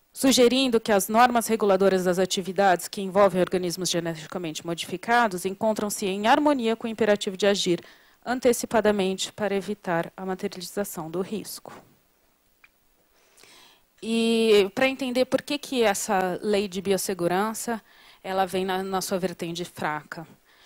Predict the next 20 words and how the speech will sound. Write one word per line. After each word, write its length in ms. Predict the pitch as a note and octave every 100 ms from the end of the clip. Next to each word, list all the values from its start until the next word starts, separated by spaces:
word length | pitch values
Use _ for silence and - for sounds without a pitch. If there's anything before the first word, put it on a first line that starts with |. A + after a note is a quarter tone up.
| - _ -
Então, 140 | G3+
teve 180 | G3+ G#3
o 60 | G#3+
projeto 600 | A3 G3 F#3+ F#3+ F#3 G3
de 160 | E3
lei, 400 | F3+ E3+ F#3 B3+ - - - - - - _
na, 380 | E3+ D#3+ E3 D#3+
em 120 | F3 E3+
dois 180 | E3
mil 120 | E3+ F3
e 20 |
três, 560 | - G3 A#3+ A3 - - -
projeto 760 | F3+ E3+ D#3+ E3 - F3 E3 D#3
dois 460 | E3+ E3 - - - _ _
quatro 240 | - E3 -
zero 260 | D#3 E3
um, 220 | G3 C4+ C4+ _ _ - _ - - _ _
que 100 | -
ele 140 | A#3+ C4
estabelecia 1000 | - C#4 C#4 C4+ - - C#4 B3+ D#3